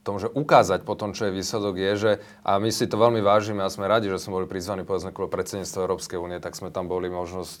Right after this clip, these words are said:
e, sme mali reprezentovať Slovensko ako štyri technológie, alebo Good Idea Slovakia, ktoré propaguje veci, že tam nás prizývali, hej, napriek tomu, že to financovanie potom následne, ale to ne-, netýka sa len nás, bolo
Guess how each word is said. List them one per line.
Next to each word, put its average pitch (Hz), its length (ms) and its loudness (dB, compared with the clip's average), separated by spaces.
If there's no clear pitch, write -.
e, - 20 -6
sme - 160 -16
mali 90 240 -4
reprezentovať 90 560 -4
Slovensko 92 400 -6
ako 92 160 -8
štyri 92 400 -4
technológie, 92 800 0
alebo 92 320 4
Good 98 240 0
Idea 95 320 2
Slovakia, 95 480 0
ktoré 95 240 -4
propaguje 92 560 -2
veci, 95 240 -2
že 95 80 -2
tam 120 240 4
nás 120 160 2
prizývali, 92 640 -2
hej, 110 80 -2
napriek 110 400 -2
tomu, 107 400 -2
že 98 400 2
to 110 80 0
financovanie 113 720 0
potom 107 320 -2
následne, 101 560 0
ale 110 160 0
to 117 160 -4
ne-, 151 160 -4
netýka 104 320 -6
sa 98 240 -4
len 95 80 -6
nás, 95 240 -2
bolo 98 400 2